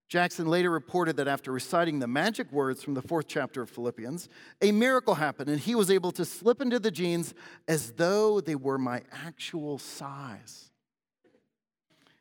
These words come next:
"God wouldn't give us more than we can handle," Jackson told his wife, with a smile as they got into their Mini Cooper to head to church.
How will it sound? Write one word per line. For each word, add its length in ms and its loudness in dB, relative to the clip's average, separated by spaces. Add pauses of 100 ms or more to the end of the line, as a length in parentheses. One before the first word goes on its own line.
(520)
"God 320 6
wouldn't 380 2
give 180 6
us 180 0
more 320 4
than 160 2
we 100 2
can 180 0
handle," 500 0
Jackson 440 0
told 280 -2
his 160 -8
wife, 400 -4 (600)
with 180 4
a 60 4
smile 480 2
as 120 0
they 120 4
got 200 2
into 160 -8
their 140 6
Mini 260 2
Cooper 400 -2 (180)
to 80 2
head 200 4
to 80 -4
church. 420 -2